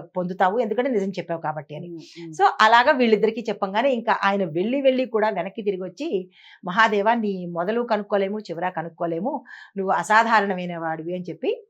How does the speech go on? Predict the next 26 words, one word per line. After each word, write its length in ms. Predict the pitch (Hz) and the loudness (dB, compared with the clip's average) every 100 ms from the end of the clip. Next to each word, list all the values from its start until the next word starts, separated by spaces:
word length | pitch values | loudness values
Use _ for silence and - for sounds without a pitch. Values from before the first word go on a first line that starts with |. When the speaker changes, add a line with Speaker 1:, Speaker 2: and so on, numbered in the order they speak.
| - | -10
Speaker 1:
ఇద్దరు 320 | 196 165 226 277 202 170 160 | -6 -2 -2 0 0 0 -4
ఒప్పుకుంటారన్నమాట. 720 | 165 160 170 170 151 143 151 156 | -10 -12 -14 -8 -8 -8 -12 -12
Speaker 2:
ఓకే. 400 | 139 131 - - | -14 -16 -18 -2
Speaker 1:
వారి 280 | 170 202 247 | 6 8 8
Speaker 2:
మ్మ్. 80 | - | 6
Speaker 1:
కోసమని 560 | 254 269 311 330 480 - _ 226 | 6 6 4 4 2 -6 _ 0
లింగ 260 | 226 269 | 4 6
రూపం 300 | 277 240 285 480 - | 6 6 4 2 0
ఈ 180 | 220 233 | 0 4
రోజు 340 | 226 247 320 - | 6 4 0 0
అవతరించడం 760 | 180 185 208 208 208 202 196 180 _ _ - 175 | -2 0 0 0 -2 -2 -4 -6 _ _ -14 -4
కూడా 300 | 226 262 381 - - - | 4 6 6 4 -12 -4
శివరాత్రి 500 | 240 247 269 269 226 | 2 6 6 4 2
రోజే 500 | 190 190 185 202 - | 2 2 0 0 -4
అని 320 | 180 208 427 - _ - | -6 -4 -4 -8 _ -6
చెప్పడం 260 | 190 170 160 | -4 -4 -8
జరిగింది. 380 | 147 160 160 - | -10 -12 -14 -10
అందుకని 440 | 190 190 220 453 349 | -8 -4 -4 -6 -8
Speaker 2:
ఓకే. 100 | 147 - _ _ _ _ _ _ - | -16 -20 _ _ _ _ _ _ 6
Speaker 1:
ఆ 20 | |
Speaker 2:
లింగోద్భవ 240 | 226 285 | 8 8
Speaker 1:
సమయంలో 400 | 262 277 294 277 | 6 8 8 8
Speaker 2:
విశిష్టత. 380 | 202 - 151 - - | 4 2 -10 -12 -2
Speaker 1:
లింగ-, 200 | 240 220 | 2 2
Speaker 2:
మ్మ్. 100 | 190 | 4
Speaker 1:
అది 380 | 208 208 339 415 | 2 2 0 -4